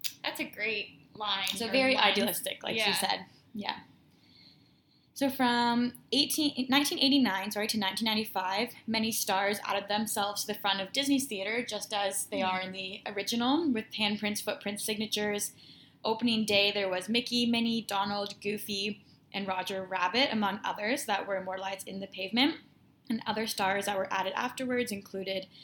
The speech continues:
Speaker 2: Dick Van Dyke, John Travolta, G-, George Lucas, Robin Williams,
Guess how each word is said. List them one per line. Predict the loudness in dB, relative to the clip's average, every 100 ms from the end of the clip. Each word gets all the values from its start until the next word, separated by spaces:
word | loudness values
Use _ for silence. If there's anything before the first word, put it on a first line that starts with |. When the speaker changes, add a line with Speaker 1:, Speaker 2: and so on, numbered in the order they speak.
| -16
Speaker 2:
Dick | -8 -8
Van | -4 -6 -2
Dyke, | 4 4 4 0 -14 -4
John | -2 -2
Travolta, | -6 -4 -4 -4 -2 -2 -2
G-, | -8 -12 -6
George | -4 -2 -2
Lucas, | -4 0 -2 0 -2 -6 -14 -20 -14
Robin | -4 0 0 0
Williams, | 0 0 -2 -2 -6